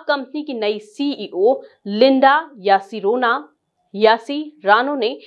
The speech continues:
एक नए लोगो और बदलाव को एक्स फैक्टर बताया है। लिंडा ने Twitter पर एक साथ कई पोस्ट डालते हुए ये लिखा है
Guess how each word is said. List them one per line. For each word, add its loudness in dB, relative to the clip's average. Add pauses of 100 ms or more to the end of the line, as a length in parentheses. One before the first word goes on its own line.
(200)
एक 0
नए 4
लोगो 2
और 2
बदलाव 2
को -4 (300)
एक्स -6
फैक्टर -4
बताया 0
है। -10
लिंडा 0
ने -8 (460)
Twitter 2
पर -2
एक -6
साथ 0 (120)
कई -4
पोस्ट -4
डालते 2
हुए -8
ये -8
लिखा -6
है -2